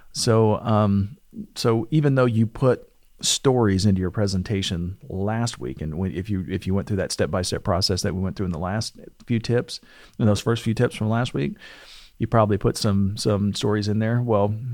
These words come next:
my tip this week is to add even more stories. <laughs> So in addition to those stories that you did last week, add a few more.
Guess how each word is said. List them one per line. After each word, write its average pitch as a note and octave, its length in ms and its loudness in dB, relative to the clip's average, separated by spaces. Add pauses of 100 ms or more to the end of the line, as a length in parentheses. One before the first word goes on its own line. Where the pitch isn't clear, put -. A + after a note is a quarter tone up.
(160)
my G#2 180 0
tip - 320 -2 (280)
this A#2 320 -4
week G2+ 240 -4
is G#2 280 -2
to G#2+ 180 0 (140)
add G#2+ 140 0
even G#2 200 4
more A#2+ 180 2
stories. F#2 600 0
<laughs> G#3+ 160 -6
So - 180 0 (120)
in C#3 100 4
addition C3+ 440 6
to A#2 100 -4
those A#2+ 180 4
stories A#2 300 2
that F#2+ 100 -2
you D#2+ 80 -4
did F#2+ 160 -2
last F4 400 -2
week, - 360 -4 (520)
add B2 380 2
a A2+ 140 2
few G#2+ 240 2
more. G#2 380 0